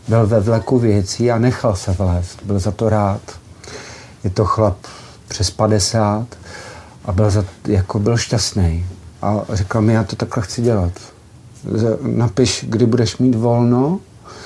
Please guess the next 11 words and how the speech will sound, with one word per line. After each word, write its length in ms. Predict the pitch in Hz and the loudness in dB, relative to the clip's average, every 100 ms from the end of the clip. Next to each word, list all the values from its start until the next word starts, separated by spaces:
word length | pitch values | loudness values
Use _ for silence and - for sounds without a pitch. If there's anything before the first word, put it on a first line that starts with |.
| - - - - | -18 -20 -20 -8
eh, 400 | - 104 107 110 - | 0 2 4 2 0
a 80 | 117 | 0
řekni, 280 | 123 - 120 | 0 -2 0
kam 220 | 127 127 | 4 4
jedem, 300 | 127 123 101 | 4 4 4
a 80 | 101 | 2
já 100 | 98 | 2
tam 160 | 117 | 0
pojedu.“ 460 | 101 110 107 90 90 - - | 0 0 2 0 -4 -8 -6
My 80 | |
se 100 | 92 | -6